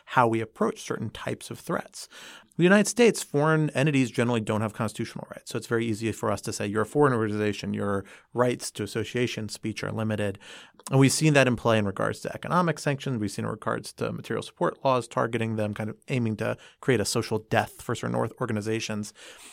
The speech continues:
The rare occasion we've seen that turn domestically, it's proved constitutionally controversial, difficult to uphold. Right after the nine eleven attacks, for example,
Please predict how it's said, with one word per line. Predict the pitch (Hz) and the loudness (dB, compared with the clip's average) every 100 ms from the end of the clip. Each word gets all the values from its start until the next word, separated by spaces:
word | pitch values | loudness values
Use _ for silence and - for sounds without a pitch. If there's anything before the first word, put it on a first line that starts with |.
| _ - | _ 4
The | 139 | 10
rare | 143 165 | 12 12
occasion | 175 156 139 | 10 4 4
we've | 127 | 0
seen | - 127 | 2 2
that | 110 | 2
turn | - 107 | 0 0
domestically, | 104 220 143 131 - 107 | 2 2 2 0 2 2
it's | 104 | 0
proved | - 117 104 - - | -2 0 0 -4 -4
constitutionally | 123 107 117 - 101 | -2 -2 -4 -4 -4
controversial, | - 104 101 104 - 104 98 - - _ 135 | -4 -4 -2 -4 -2 -4 -4 -8 -20 _ 2
difficult | 120 127 | 2 4
to | 107 | 0
uphold. | - - 123 110 | 0 4 4 6
Right | 110 | 4
after | 107 104 | 2 -2
the | 101 | 2
nine | 107 104 | 2 2
eleven | 101 107 | 0 0
attacks, | 104 104 101 - | -2 -2 -4 -4
for | 104 | -8
example, | - 107 101 104 | -4 -6 -2 -4